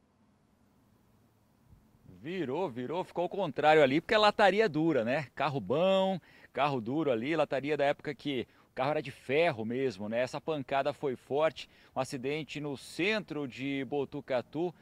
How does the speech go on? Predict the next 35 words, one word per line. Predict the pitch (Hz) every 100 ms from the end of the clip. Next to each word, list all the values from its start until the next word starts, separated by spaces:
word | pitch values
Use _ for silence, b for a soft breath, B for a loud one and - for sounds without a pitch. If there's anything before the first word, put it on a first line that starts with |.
| b -
comecinho | 214 220 - 262
da | 254 214
noite | 170 196 196
ali | 156 165
de | 170 202
sexta-feira. | - 202 208 - 214 - 135 131 135
Apesar | 185 175 165 175
dessa | 165 160 156
pancada, | - 139 113 - 156 175 117 - B B
dessa | - 123 170
imagem | 156 156 175 151 139
feia | - 151 180 170
que |
a | 165
gente | 160 -
tá | 160 147
vendo | 120 156 147
aí, | 131 135 165 B B -
o |
motociclista, | 127 151 175 175 - 156 185 - 180
felizmente, | - - 214 240 220 120 127 135 160 170 - 185 170 b b b
é, | 131 135
ficou | 131 151 - 170 180
ferido | - 185 175 214 220 - -
levemente, | 165 170 170 175 175 131 123 143 135 -
nada | 123 139 147
de | 147
grave. | 139 120 113 98
Claro, | - 170 160 104
né? | 113 165
Poderia | 156 123 131 147
não | 170 170
ter | 170
se | 151
machucado, | 156 165 - 165 160 156